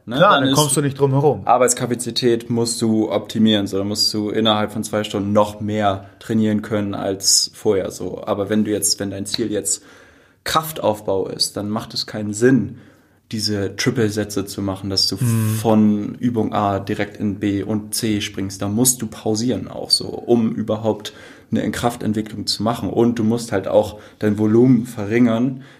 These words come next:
Speaker 1: Das fand ich einfach hochspannend. Ich mach das jetzt erst seit anderthalb Wochen.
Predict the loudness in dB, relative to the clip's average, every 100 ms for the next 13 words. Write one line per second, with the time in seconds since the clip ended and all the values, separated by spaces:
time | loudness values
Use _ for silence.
0 | 2 4 4 2 2 2 0 -6 -10 -6
1 | -2 -2 0 2 2 0 -6 -8 -8 -10
2 | -6 -4 -4 -2 -4 -2 -4 -4 -4 -4
3 | -6 0 0 0 -4 -4